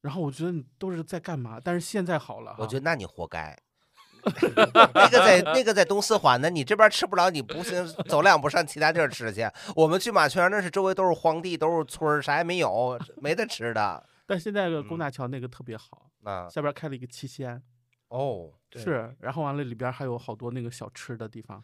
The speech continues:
Speaker 2: 那你们，你们老去奥莱，有没有在里面发生过一些什么奇怪的勾当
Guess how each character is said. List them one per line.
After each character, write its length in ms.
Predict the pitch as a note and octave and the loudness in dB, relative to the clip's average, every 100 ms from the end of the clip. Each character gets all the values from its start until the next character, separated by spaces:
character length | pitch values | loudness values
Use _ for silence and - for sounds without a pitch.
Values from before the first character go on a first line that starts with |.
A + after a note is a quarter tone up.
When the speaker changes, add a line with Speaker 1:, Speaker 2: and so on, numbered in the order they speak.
| _ | _
Speaker 2:
那 100 | F#3+ | -4
你 80 | D#3+ | -4
们， 220 | E3 F#3+ | -6 -10
你 100 | D#3 | -8
们 140 | C#3 - | -6 0
老 180 | C3+ G2 | 0 0
去 160 | - | -6
奥 160 | D3 C3+ | -4 -4
莱， 140 | A2+ | -4
有 100 | A#2 | -8
没 140 | G2 G#2+ | -8 -8
有 60 | |
在 100 | A#2 | -8
里 100 | A2+ | -10
面 140 | F#2 F2+ | -12 -14
发 160 | G#2+ | -14
生 200 | A2 A2 | -14 -14
过 160 | A2+ G#2+ | -12 -12
一 80 | G2 | -12
些 160 | - | -16
什 120 | F#2+ F#2 | -18 -18
么 80 | |
奇 180 | F2+ - | -20 -20
怪 140 | F2+ G2 | -14 -12
的 120 | F2+ | -12
勾 200 | - F2 | -14 -14
当 160 | E2 | -14